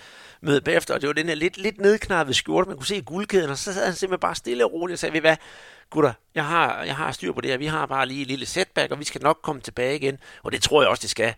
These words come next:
Det er altså, øh, slet ingen, slet ingen tvivl om det. Så vi venter jo bare på, at Grêmio lige så stille og roligt kravler op i tabellen, for de ligger faktisk på attende pladsen lige p t.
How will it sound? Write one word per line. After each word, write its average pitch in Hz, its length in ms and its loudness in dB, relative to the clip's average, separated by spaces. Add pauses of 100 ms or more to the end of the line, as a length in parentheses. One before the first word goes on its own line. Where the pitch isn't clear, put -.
Det 131 80 -4
er 120 40 -4
altså, 117 200 -4
øh, 107 380 -4
slet 160 300 -2
ingen, 151 360 -6
slet 143 200 -6
ingen 151 160 -8
tvivl 156 240 -8
om 117 100 -12
det. 123 200 -6 (300)
Så 120 580 2
vi 120 220 -8
venter 135 240 0
jo 147 40 0
bare 131 200 0
på, 147 160 -2
at 113 160 -6
Grêmio 139 200 -2
lige 131 200 -8
så - 220 -4
stille 165 340 -6
og - 100 -4
roligt - 240 -6
kravler 123 300 -6
op 139 100 -4
i - 20 -20
tabellen, 139 300 -6
for 120 60 -14
de 127 60 -8
ligger 127 240 -6
faktisk 131 380 -4
på 123 160 -6
attende 127 220 -8
pladsen 123 300 -14
lige 135 280 -12
p - 20 -18
t. - 80 -12